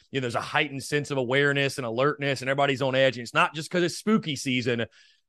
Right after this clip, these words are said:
We got a big game this weekend. With that being said, guys, let's go ahead and dive into everything. Our Tuesday presser takeaways, as we do each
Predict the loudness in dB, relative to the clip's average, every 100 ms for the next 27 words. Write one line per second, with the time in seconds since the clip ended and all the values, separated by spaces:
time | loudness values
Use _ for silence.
0 | 0 2 4 2 0 0 -2 -4 -8 -10
1 | -4 4 4 6 4 4 4 8 6 6
2 | 4 4 4 6 6 6 4 0 2 4
3 | 2 2 4 4 4 0 0 -2 0 2
4 | 0 -4 0 0 2 2 2 2 -2 -2
5 | -2 -2 -2 -6 -6